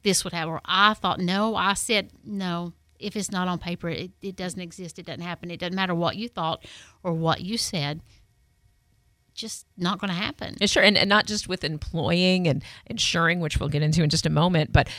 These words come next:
Speaker 2: how many times just have you, and think about it, and maybe not you yourself, but known somebody to have a handshake deal that didn't happen because, you
Speaker 1: Right.
Speaker 2: know, and you definitely don't want that as a business 'cause your whole business could,
Speaker 1: Absolutely.
Speaker 2: you know, be sued. And that's one of the things that you guys do is help
Speaker 1: Right.
Speaker 2: prevent that.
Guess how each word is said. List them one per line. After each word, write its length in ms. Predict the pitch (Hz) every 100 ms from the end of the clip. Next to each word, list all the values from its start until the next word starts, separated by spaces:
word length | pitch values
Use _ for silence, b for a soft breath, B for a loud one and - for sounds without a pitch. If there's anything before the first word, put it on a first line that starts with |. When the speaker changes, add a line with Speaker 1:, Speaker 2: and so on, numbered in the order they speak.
| B
Speaker 2:
how 120 | -
many 200 | 226 226
times 440 | 240 247 208 202 202
just 160 | 208
have 220 | - 214 202
you, 140 | 208
and 140 | 214
think 220 | 233 415 -
about 220 | 147 151
it, 60 | -
and 80 |
maybe 200 | 202 214
not 200 | 208 202
you 80 | 190
yourself, 440 | 190 175 - 226 208
but 100 | 160
known 200 | 175 180
somebody 300 | 190 160 160
to 80 |
have 140 | 170 160
a 40 |
handshake 480 | 139 147 170 190 185
deal 320 | - 196 214 - b
that 120 | 190 160
didn't 200 | 160 139
happen 340 | 139 156 147
because, 580 | 139 147 156 - - - - _ -
you 60 | 285
Speaker 1:
Right. 120 | 165
Speaker 2:
know, 260 | 147 151 -
and 220 | 143 143 -
you 140 | 147
definitely 420 | 147 160 - 143
don't 200 | 151 151
want 200 | 139 143
that 200 | 143 139
as 160 | 135 131
a 60 | 123
business 520 | 143 143 147 135 -
'cause 220 | 156 147
your 180 | 143 147 139
whole 120 | 156
business 340 | 151 - - -
could, 220 | 147 143 _ _
Speaker 1:
Absolutely. 520 | - 226 202 208 185 147
Speaker 2:
you 60 |
know, 100 | 147
be 120 | 160
sued. 200 | 156 170 170
And 80 |
that's 160 | 226 -
one 100 | 233
of 60 | 254
the 60 |
things 280 | 247 294 359
that 120 | 392
you 120 | 370 370
guys 360 | 285 330 370
do 280 | - 427 370
is 160 | 151 -
help 160 | -
Speaker 1:
Right. 100 | 113
Speaker 2:
prevent 180 | - -
that. 200 | - -